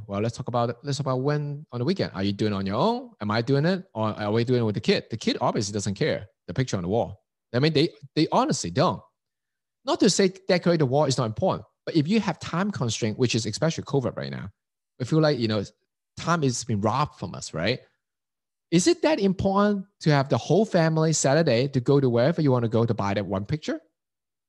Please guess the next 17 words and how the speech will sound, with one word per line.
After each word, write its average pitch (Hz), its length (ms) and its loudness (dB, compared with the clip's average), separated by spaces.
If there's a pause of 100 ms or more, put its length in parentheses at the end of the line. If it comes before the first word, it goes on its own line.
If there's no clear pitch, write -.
(300)
It's 160 140 2
nice. 220 400 -2 (1200)
Is 143 120 0
it 165 120 0
that 180 160 2
important? 190 480 0
What 180 100 2
could 202 140 4
happen 208 260 0
to 165 80 0
your 135 60 4
family 151 360 2
life 135 300 0
if 110 80 -4
you 107 60 2
say 113 120 0
no? 95 220 -4